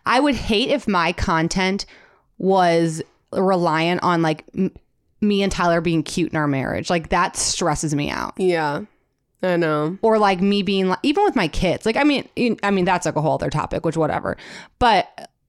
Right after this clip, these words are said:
Speaker 1: like, I cannot imagine if my content was centered around my kids and my family. Like, at least my, at least I can always be like, I mean, if I never showed my kids again, like, I would be fine.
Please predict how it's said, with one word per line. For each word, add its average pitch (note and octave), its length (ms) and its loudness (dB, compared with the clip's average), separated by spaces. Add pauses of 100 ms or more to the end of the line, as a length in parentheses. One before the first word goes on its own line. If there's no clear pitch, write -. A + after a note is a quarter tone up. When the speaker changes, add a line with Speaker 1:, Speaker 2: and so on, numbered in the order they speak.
(100)
Speaker 1:
like, G#3+ 240 2
I A3 160 2
cannot A3+ 260 0
imagine F#3 320 2
if F3 160 -4
my E3 300 0 (140)
content F3 440 0
was E3 140 0
centered E3 240 0
around D#3 360 0
my E3 120 0
kids D#3+ 300 -2
and D#3+ 80 0
my C#3+ 120 -2
family. - 640 -8 (400)
Like, G#3+ 120 0
at B3+ 60 0
least F4+ 180 0
my, A3 180 2
at G#3+ 100 2
least F4+ 120 2
I F4+ 40 2
can C4 80 2
always G#3+ 140 0
be G3+ 100 0
like, D#3+ 320 0 (100)
I - 160 -20
mean, C#4 120 4
if D4+ 60 2
I G#4+ 80 4
never A3 280 4
showed A3+ 100 2
my G3+ 120 0
kids F#3+ 200 0
again, F3+ 280 0
like, F3 180 -2
I F3 100 2
would D3+ 140 0
be D3 100 0
fine. C#3+ 280 -6